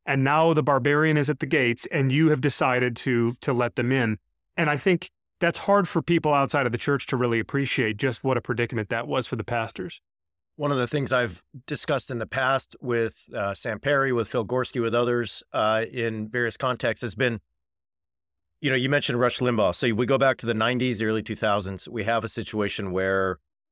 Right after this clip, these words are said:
Speaker 2: uh, a Christian forty-three-year-old suburban guy who's driving to work listens to Rush Limbaugh. And on the way home,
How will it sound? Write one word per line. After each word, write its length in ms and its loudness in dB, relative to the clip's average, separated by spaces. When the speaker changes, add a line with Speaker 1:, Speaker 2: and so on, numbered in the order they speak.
Speaker 2:
uh, 340 2
a 100 -6
Christian 640 -2
forty-three-year-old 1300 -2
suburban 560 -2
guy 480 2
who's 480 -4
driving 320 0
to 60 -2
work 240 -4
listens 320 -4
to 80 -2
Rush 240 0
Limbaugh. 320 0
And 340 2
on 100 4
the 80 4
way 160 6
home, 240 2